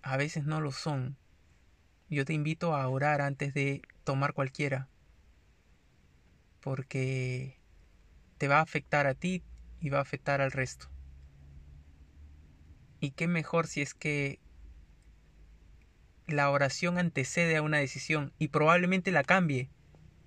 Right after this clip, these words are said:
Imagínate, oraste y sentiste esa,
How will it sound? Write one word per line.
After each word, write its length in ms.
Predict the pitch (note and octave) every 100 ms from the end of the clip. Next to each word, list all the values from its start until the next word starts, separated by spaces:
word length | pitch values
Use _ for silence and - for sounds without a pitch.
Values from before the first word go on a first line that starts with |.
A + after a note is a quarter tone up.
| - - -
Imagínate, 800 | D#3 D3+ - F#3+ D#3+ C#3 C3 C3 - - _ - -
oraste 680 | - D3 D#3 F3 - - F#3
y 100 | F#3
sentiste 640 | - C#3 C3+ E3 - E3+
esa, 580 | E3 - D#3+ D3+ C3+ C3+